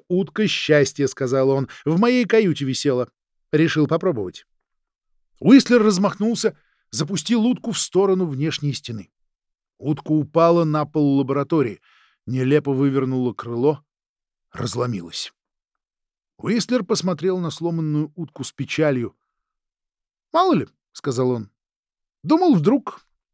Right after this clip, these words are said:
Безумная мысль. «Согласен». Уистлер поднял разбитую утку,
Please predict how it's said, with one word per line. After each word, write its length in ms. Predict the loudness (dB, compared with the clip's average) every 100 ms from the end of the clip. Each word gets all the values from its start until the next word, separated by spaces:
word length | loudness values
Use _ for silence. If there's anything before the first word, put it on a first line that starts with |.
| _ _ _ -14 -14 -18 -20 -20 -6
Безумная 420 | -4 -2 -2 -2
мысль. 300 | -2 -4 -6 _ _ _ _ _ _ _ _ _ _ _
«Согласен». 760 | -16 -12 -8 -8 -8 -10 -12 _ _ _ _ _ _ _ _ _
Уистлер 460 | -2 0 2 2 0
поднял 460 | 0 -4 -2 -2 0
разбитую 580 | -2 -4 -6 -2 -4 -4
утку, 400 | -8 -8 -10